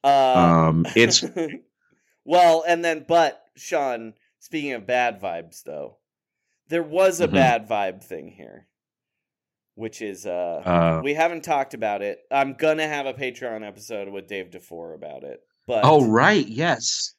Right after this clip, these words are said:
Speaker 1: Sean, how do you feel about, uh, Karl Anthony Towns' new, uh, pump-up ritual before games?
Speaker 2: I
Speaker 1: Do you
Speaker 2: don't
Speaker 1: want me
Speaker 2: like
Speaker 1: to
Speaker 2: it.
Speaker 1: explain what it is? <laughs>
Speaker 2: Yes, yes,
Speaker 1: He
Speaker 2: explain what
Speaker 1: watches
Speaker 2: it is.
Speaker 1: videos of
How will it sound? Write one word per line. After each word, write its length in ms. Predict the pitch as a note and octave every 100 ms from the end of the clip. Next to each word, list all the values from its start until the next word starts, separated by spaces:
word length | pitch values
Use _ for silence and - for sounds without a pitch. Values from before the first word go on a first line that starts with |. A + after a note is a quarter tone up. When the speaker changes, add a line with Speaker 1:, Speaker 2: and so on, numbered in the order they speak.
| _
Speaker 1:
Sean, 340 | - D#3+ D3
how 200 | D3 E3
do 60 | F3
you 100 | E3+
feel 220 | F3 E3
about, 260 | D#3 C#3+ C3 - _ _
uh, 360 | C3 A#2+ A#2 A2 C3
Karl 280 | C3+ C3+
Anthony 360 | C3+ B2+ C3 B2+
Towns' 640 | B2 A#2+ G#2+ G#2 G#2 G2+
new, 500 | G#2+ G2+ G2+ G2+ G2
uh, 540 | - F#2+ F#2 F2 F2+ E2 -
pump-up 540 | A#2 F2+ E2+ F2+ - -
ritual 720 | E2 - E2+ D#2 D2 F2+ _ _ _ _ _
before 300 | - - F2
games? 560 | E2 D2 A#1 - - _ _ _ _ _ _ _ _ _ _ _ _ _ _
Speaker 2:
I 100 | C#3
Speaker 1:
Do 80 | A#2
you 40 |
Speaker 2:
don't 120 | A#2+
Speaker 1:
want 120 | A#2+ B2+
me 100 | G#2+
Speaker 2:
like 100 | B2+
Speaker 1:
to 60 |
Speaker 2:
it. 40 | B2
Speaker 1:
explain 400 | A#2+ C#3 B2+ B2+
what 160 | B2
it 120 | A#2+ A#2+
is? 420 | - - - -
<laughs> 60 | _ _ _
Speaker 2:
Yes, 380 | B2 G#2+ - - -
yes, 280 | A2+ F2 -
Speaker 1:
He 140 | D3+
Speaker 2:
explain 60 | D3
what 200 | C#3+ B2
Speaker 1:
watches 220 | A2+ F#2+
Speaker 2:
it 120 | F#2
is. 140 | F3 G3
Speaker 1:
videos 420 | G#3+ G#3+ F#3+ F3+
of 160 | C#3